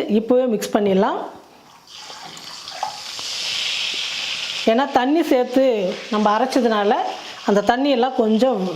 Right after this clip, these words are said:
வெடிக்கும். அதனால வந்து ஒண்ணா சேர்த்து வச்சுட்டு நம்ம காய வைக்கும் போது ஸ்டவ் வந்து குறைச்சி வச்சுட்டு நல்லா வந்து எண்ணெய் காஞ்சி நம்ம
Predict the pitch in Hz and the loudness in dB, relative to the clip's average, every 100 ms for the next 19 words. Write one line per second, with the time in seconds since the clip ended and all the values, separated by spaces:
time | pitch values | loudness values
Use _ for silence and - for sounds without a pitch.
0 | 190 220 277 254 170 214 220 247 226 226 | 2 2 2 0 2 2 2 2 2 2
1 | 233 226 269 302 294 233 254 214 - - | 2 2 2 2 2 2 2 0 -2 0
2 | 302 - - - - - - 208 208 - | 0 0 -10 -12 -14 -14 0 2 4 2
3 | 233 277 247 220 208 202 202 233 453 - | 2 2 0 2 2 4 4 2 0 -8
4 | - - - - - - 254 277 247 254 | -12 -12 -12 -14 -2 2 4 4 2 0
5 | - - 226 247 - 277 196 - - 311 | -2 2 2 2 0 2 2 0 0 0
6 | - - - - 262 233 208 240 262 240 | 0 -8 -18 -8 2 4 4 4 2 2
7 | 226 247 208 240 247 220 214 240 240 349 | 2 2 4 2 2 2 4 2 2 2
8 | - - - - 214 | -2 -10 -4 0 2